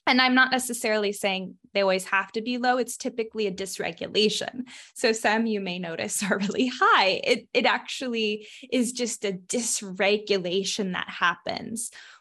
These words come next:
One of the reasons is because we're focused on stress, and the body is gonna do anything it possibly can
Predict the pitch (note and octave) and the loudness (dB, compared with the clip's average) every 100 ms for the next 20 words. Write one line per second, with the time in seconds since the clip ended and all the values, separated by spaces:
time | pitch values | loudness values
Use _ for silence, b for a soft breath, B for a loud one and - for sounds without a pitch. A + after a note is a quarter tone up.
0 | - G#3+ B3+ C#4 B3+ A3 A3+ D4+ D4+ A3+ | -2 4 4 4 2 0 0 0 0 -2
1 | G#3 G3 - G#3+ - C4+ C#4 C4 A3+ A#3 | -2 -6 -6 -6 -2 0 0 0 -2 -2
2 | - G#3+ - A4 A4 - C4+ G#3+ - - | -2 -2 -2 -4 -4 -2 0 0 -2 -4
3 | - - - - - - - - _ b | -4 -8 -8 -6 -6 -6 -8 -16 _ b
4 | b b b - B3 B3+ - G3+ A3+ F4+ | b b b 0 2 2 0 -2 0 2
5 | G4+ F4+ - C4+ A#3+ F#3 F#3+ F#3 _ - | 2 0 -2 -2 -2 -4 -6 -6 _ -2
6 | D4+ E4 F4 D4+ C#4+ - - G3+ G3+ - | -2 -2 -2 -2 0 -2 -4 -6 -4 -4
7 | A#3 D4+ D#4 - D#4 C4 - G3+ | -6 -4 -4 -2 2 2 0 -4